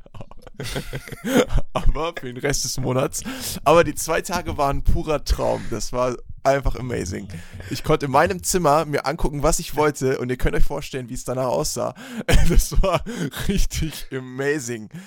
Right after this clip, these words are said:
Es war amazing, diese Zeit. Zwei Tage lang. Jedes YouTube-Video, jeden Anime, jede Serie. Ich konnte mir alles angucken, ohne, ähm, die offene Tür beim Onkel, ohne dass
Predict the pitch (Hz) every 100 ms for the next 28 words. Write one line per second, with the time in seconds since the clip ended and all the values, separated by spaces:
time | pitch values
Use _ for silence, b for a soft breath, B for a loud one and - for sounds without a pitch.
0 | 190 143 131 110 147 131 147 156 135 135
1 | 113 95 - 107 - - 139 - 151 151
2 | 113 117 127 B B B - 202 208 202
3 | - 190 220 - 151 - 123 104 110 101
4 | 151 B B - 135 208 233 208 202 190
5 | - 185 214 190 147 127 101 b b b
6 | 131 208 226 226 208 190 196 196 160 -
7 | 185 190 185 170 - 180 214 208 160 202
8 | 170 139 107 - - 208 220 202 143 B
9 | B B B _ 151 170 160 - - 170
10 | 208 - 170 - 202 170 151 117 214 147
11 | 107 _ 170 214 202 110 _ _ 160 -